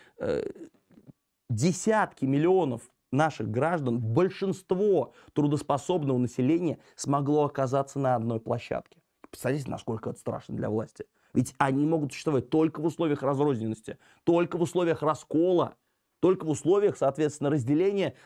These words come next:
российского общества. И здесь, э, для них страшная катастрофа. Заблокировать — это вызвать огонь на себя. Заблокировать — это спровоцировать недовольство российского общества выше обычного.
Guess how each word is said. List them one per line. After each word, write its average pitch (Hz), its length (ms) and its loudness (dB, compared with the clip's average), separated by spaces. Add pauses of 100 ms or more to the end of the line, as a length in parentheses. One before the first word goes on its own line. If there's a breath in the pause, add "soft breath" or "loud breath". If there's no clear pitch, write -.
российского 131 500 0
общества. - 460 -4 (540)
И - 140 -2
здесь, 104 600 0
э, 123 800 2
для 110 320 -2
них 110 200 -6
страшная 110 420 -10
катастрофа. - 640 -4 (520)
Заблокировать — 165 1300 0
это 117 220 -6
вызвать 123 320 0
огонь 113 220 0
на 107 100 -2
себя. 110 320 -4 (340)
Заблокировать — 123 720 2
это 120 120 -2
спровоцировать 143 680 0
недовольство 123 540 0
российского 120 440 -2
общества 135 440 -2 (200 loud breath)
выше 110 280 0
обычного. - 480 -2